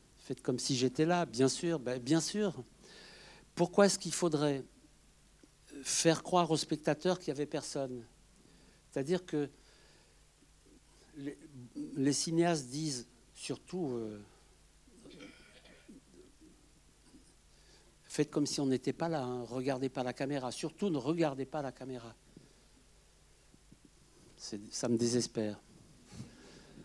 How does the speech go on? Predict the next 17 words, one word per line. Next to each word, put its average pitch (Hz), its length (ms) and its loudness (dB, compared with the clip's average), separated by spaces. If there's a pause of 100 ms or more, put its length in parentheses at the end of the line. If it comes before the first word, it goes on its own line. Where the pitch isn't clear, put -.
(240)
On 135 180 2
est 139 100 8
là, 135 420 4 (400)
on 139 140 -4
fait 139 220 -2
un 123 100 2
film 165 360 0
qui 151 200 -14
parle 135 340 -2
de, 120 280 0 (2000)
de 127 80 -4
quoi 170 160 2
ça 127 160 -2
parle ? 113 320 -4
Ça 127 140 -12
parle 117 240 -6
du, 127 160 -10